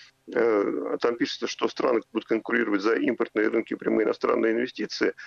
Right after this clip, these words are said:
но они также конкурируют за лидерство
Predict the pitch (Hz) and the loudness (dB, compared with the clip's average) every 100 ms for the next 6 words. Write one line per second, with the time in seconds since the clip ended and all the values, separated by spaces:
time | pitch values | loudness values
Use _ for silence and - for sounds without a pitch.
0 | - - 123 110 - _ _ - _ - | -8 0 2 0 -2 _ _ -20 _ -2
1 | 110 123 120 151 143 117 113 98 113 123 | 0 2 0 0 -2 -4 -4 -2 0 2
2 | 113 92 107 113 135 - - - | 0 2 2 2 -2 -4 -4 -4